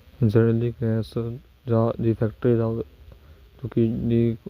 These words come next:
ਦੇ ਖੁੱਲ੍ਹਣ ਦੀ ਸ਼ੁਰੂਆਤ ਕੀਤੀ ਜਾ ਰਹੀ ਹੈ। ਸੋ ਜਿਸ ਕਰਕੇ ਪਿੰਡ ਵਾਲਿਆਂ ਨੇ ਉਸ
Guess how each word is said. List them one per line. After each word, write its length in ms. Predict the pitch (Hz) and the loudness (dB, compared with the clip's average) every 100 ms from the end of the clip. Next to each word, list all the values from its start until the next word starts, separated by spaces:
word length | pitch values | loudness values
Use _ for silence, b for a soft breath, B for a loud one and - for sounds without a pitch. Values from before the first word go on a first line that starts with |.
| - | -6
ਦੇ 160 | 113 113 | 0 -2
ਖੁੱਲ੍ਹਣ 360 | - 110 117 | -2 -4 2
ਦੀ 80 | 117 | 2
ਸ਼ੁਰੂਆਤ 340 | 110 110 110 110 | 4 4 2 0
ਕੀਤੀ 280 | 113 - | -2 2
ਜਾ 180 | 110 104 | 2 2
ਰਹੀ 200 | 104 110 | 0 -2
ਹੈ। 80 | 120 - - - B B B B - | -6 -10 -20 -20 B B B B -2
ਸੋ 60 | |
ਜਿਸ 160 | 113 101 | 0 0
ਕਰਕੇ 360 | - 113 - 117 | -2 0 0 2
ਪਿੰਡ 240 | 117 110 | 2 0
ਵਾਲਿਆਂ 300 | 113 110 120 | 0 0 0
ਨੇ 200 | 117 113 | 0 -2
ਉਸ 140 | 110 | -4